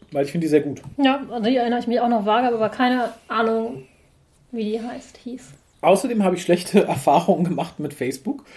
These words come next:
Speaker 1: Denn wenn ich sage, obwohl das wird diesmal wahrscheinlich wieder passieren. Ich,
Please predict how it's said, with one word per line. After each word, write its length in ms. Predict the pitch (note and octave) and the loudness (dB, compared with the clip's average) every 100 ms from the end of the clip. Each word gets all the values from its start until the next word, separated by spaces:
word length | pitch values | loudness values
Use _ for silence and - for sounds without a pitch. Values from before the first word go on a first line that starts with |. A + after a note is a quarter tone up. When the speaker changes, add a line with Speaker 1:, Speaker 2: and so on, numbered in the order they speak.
| - - - - - - - D#3+ | -20 -20 -20 -20 -20 -20 -4 2
Speaker 1:
Denn 200 | F3 G3 | 4 4
wenn 140 | G3 | 2
ich 300 | F#3+ - - _ _ _ _ _ _ _ _ C#3 _ _ _ _ _ _ _ _ | 0 -6 -18 _ _ _ _ _ _ _ _ _ _ _ _ _ _ _ _ _
sage, 460 | D#3+ E3 G#3 A3+ D#3 | 2 4 6 4 2
obwohl 180 | G3+ | 2
das 100 | F3+ | 2
wird 120 | F3+ E3+ | 0 -4
diesmal 200 | F#3+ E3 | 0 0
wahrscheinlich 320 | D#3+ E3 - | -2 -6 -2
wieder 120 | A#2+ | 0
passieren. 520 | - - A2+ - - - - - _ _ _ | 0 -2 -2 -4 -6 -12 -18 -20 _ _ _
Ich, 280 | D#3+ D#3+ | 0 0